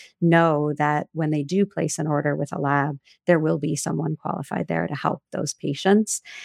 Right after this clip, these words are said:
I would say maybe an exception to that is, you know, there's been a lot of advancements and physician education and,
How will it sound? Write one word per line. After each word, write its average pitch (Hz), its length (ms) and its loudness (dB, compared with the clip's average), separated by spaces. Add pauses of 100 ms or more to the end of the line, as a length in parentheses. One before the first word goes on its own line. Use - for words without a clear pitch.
(340)
I - 140 4
would 202 160 6
say 214 180 4
maybe 202 380 6
an 190 100 6
exception 180 560 0
to 180 120 -2
that 160 320 2
is, 160 260 0 (400)
you - 80 -2
know, 170 120 4
there's 170 200 4
been - 140 2
a 165 100 4
lot 175 400 2
of 170 140 0
advancements 156 1120 0
and 151 640 2 (720)
physician 170 560 2
education 165 680 2
and, 156 260 4